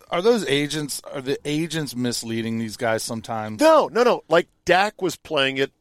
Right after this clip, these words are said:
Speaker 2: to the Kirk Cousins protocol. He was gonna break the bank. He was using his leverage
Speaker 1: Yeah.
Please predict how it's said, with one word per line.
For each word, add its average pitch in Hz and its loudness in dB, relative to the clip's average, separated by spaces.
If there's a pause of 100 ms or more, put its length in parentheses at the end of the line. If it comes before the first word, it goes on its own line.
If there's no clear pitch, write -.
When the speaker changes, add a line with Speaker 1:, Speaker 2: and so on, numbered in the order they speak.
(160)
Speaker 2:
to 143 -6
the 127 -2
Kirk - -4
Cousins 113 0
protocol. 151 -2
He 104 -6
was 120 -4
gonna 156 2
break 123 0
the 127 -2
bank. 151 0
He 123 -6
was 117 -6 (260)
using 170 -2
his 156 2
leverage 131 0
Speaker 1:
Yeah. 113 0